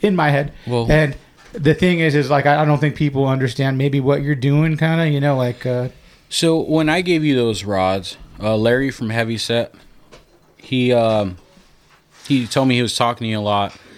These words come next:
Speaker 1: Yeah,
Speaker 2: I was
Speaker 1: yeah.
Speaker 2: already listening to your podcast. I, I thought it was dope. It was raw. You know, it was some big names on there too. A lot of controversy when you come out with stuff like, what, like Billy Kay and, and
Speaker 1: Yeah.
Speaker 2: Evan came on. And,
Speaker 1: Yeah.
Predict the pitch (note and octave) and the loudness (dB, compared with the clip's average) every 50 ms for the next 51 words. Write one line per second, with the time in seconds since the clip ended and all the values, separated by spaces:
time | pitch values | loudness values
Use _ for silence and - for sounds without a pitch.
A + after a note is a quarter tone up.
0 | - - - - - - C3+ D3 C#3 B2 A2+ B2 B2+ C3 A#2 G#2 G#2+ A#2+ B2 - | -20 -20 -12 -4 -2 0 2 2 2 2 0 0 0 0 0 0 0 0 -2 -2
1 | - A#2 A2 G#2 G2 F2+ F2+ G#2 G#2+ A2 A2+ - G#2+ G2 F#2+ F2+ - - G2 E2+ | -2 -4 -2 -2 -4 -4 -2 -2 0 0 -2 -2 -4 -6 -6 -6 -6 -6 -6 -6
2 | E2 G#2 G#2+ F#2 - G#2 G#2 G#2 G2 F2+ F2 D#2+ D#2 D#2 F2+ G2 A2+ A#2 - - | -4 -4 -4 -2 -2 0 0 0 -2 -4 -6 -8 -8 -4 -2 0 0 0 -2 -6
3 | F2+ F2+ E2 E2+ E2+ F2+ G2 G2 G2+ G#2+ G#2+ G#2 G#2 G#2 - _ - - _ - | -8 -8 -6 -6 -4 -2 0 0 2 2 0 -2 -4 -6 -12 _ -20 -20 _ -20
4 | _ _ - - - - - - _ _ _ _ _ _ _ - G2+ G2 F#2+ G2 | _ _ -20 -20 -20 -20 -20 -20 _ _ _ _ _ _ _ -6 -4 -2 0 0
5 | G2 F2+ D2+ F2+ G#2 F#2+ F2 E2+ - - A2 F#2+ E2 A2 A#2+ G#2 G2+ G#2 G#2+ A2 | -2 -2 -2 -2 -2 -2 -2 -4 -4 -4 -4 -2 0 0 0 0 0 -2 -2 -2
6 | A#2 A#2 G2 A2 A2 A2 A2 G#2+ G#2 - - G2+ G2+ G2+ G2+ G2+ - - - G2 | -2 -2 -2 -2 -2 -2 -2 -2 -4 -4 -4 -4 -2 -2 -4 -6 -10 -8 -4 -2
7 | A#2 A#2 G#2+ - - G#2+ A2+ A2+ - - G2 F2 G2+ G#2 G#2 - - A2+ G#2 G2+ | -2 -2 -2 -4 -4 -4 -4 -4 -4 -6 -6 -2 -2 -2 -2 -2 -2 -2 -2 -2
8 | G2 F#2+ F#2 F2+ E2 - G#2+ G2 G2+ G2+ G2+ G2 F2+ D#2 F#2 - - - G2+ G2 | -2 -2 -2 -4 -4 -4 -4 -2 0 0 0 -2 -2 -4 -8 -8 -6 -4 -4 -4
9 | F#2+ - F#2+ F#2+ F2 D#2 - D2+ D#2 D2+ B1+ C2+ E2+ D#2 C#2 E2 F2+ G2 G2 G2+ | -4 -6 -10 -10 -10 -10 -12 -12 -14 -12 -10 -10 -10 -12 -12 -10 -6 -4 -2 -2
10 | G2 F#2 - G2+ G2 F#2+ F#2+ G2 F#2+ F2+ E2+ E2 C3+ C#3+ C#3+ G2 G2+ G2 G#2 G#2 | -4 -4 -4 -4 -2 -2 0 -2 -2 -4 -4 -4 -2 0 0 0 0 0 -2 -4
11 | - G#2 G2+ G2+ G2+ G2+ G2 G2+ G#2 G2+ F#2 G2+ C#3 D3 C#3+ C#3+ C3+ | -4 -2 -2 -2 -2 0 0 0 0 -2 0 0 0 2 2 0 -2